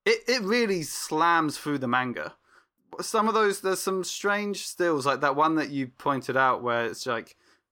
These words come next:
her with her armpit. Like, that's one of the many color shots that is in the beginning of the chapters. And same with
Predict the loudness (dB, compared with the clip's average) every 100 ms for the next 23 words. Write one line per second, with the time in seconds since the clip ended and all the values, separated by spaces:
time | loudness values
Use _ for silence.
0 | 0 4 6 6 4 2 -2 2 4 4
1 | 4 4 0 2 0 2 0 -2 -14 -2
2 | 2 4 4 -2 -4 0 2 2 2 0
3 | -2 -4 2 4 4 2 0 0 -2 -4
4 | -16 -8 -4 -2 -2 -2 0 0 -2 -6
5 | -8 -2 2 2 2 -2 -2 0 0 0
6 | -2 -2 -12 -18 -20 _ _ 2 4 4
7 | 2 -2 -2 4 4 6 4 2 0